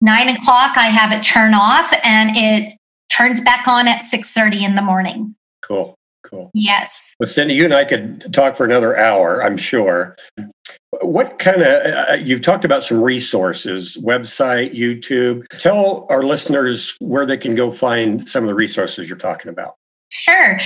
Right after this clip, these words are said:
Speaker 1: So I have a website. So I work with companies and individuals on how to improve their mental performance and mental well-being. So they can learn more about that at my website at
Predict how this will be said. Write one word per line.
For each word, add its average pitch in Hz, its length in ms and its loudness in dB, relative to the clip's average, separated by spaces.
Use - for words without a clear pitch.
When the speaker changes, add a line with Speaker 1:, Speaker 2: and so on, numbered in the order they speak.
Speaker 1:
So 349 160 2
I 349 60 6
have 349 200 2
a 508 140 2
website. 214 640 2
So 277 160 2
I 269 160 2
work 339 240 2
with 339 540 0
companies 269 680 2
and 240 80 2
individuals 214 840 2
on 220 240 2
how 226 380 2
to 226 380 0
improve 220 360 2
their 233 120 2
mental 208 320 0
performance 208 560 -2
and 214 120 2
mental 196 260 -2
well-being. 190 500 -4
So 220 200 -6
they 233 120 -2
can 247 140 -4
learn 254 220 2
more 247 180 4
about 233 300 2
that 214 160 4
at 208 180 2
my 196 80 2
website 214 640 0
at 196 320 2